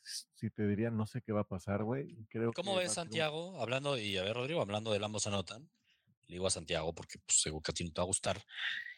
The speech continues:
Speaker 2: El ambos anotan y City no pierde, paga más ciento veinticinco. El City no pierde y más de un gol en el partido, paga menos ciento veinticinco.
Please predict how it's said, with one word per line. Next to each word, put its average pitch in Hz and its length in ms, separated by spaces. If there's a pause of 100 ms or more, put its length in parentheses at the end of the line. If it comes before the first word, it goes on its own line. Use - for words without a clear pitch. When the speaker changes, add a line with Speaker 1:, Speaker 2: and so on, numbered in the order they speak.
(260)
Speaker 2:
El 156 200
ambos 285 320
anotan 143 480
y 110 220
City 135 340
no 135 160
pierde, 190 420
paga 139 260
más 101 140
ciento 107 300
veinticinco. - 760 (460)
El 143 220
City 247 360
no 190 200
pierde 131 420
y 92 80
más 113 260
de 101 100
un 98 60
gol 113 140
en 110 80
el 87 140
partido, 120 400
paga 113 260
menos 85 300
ciento 92 380
veinticinco. - 600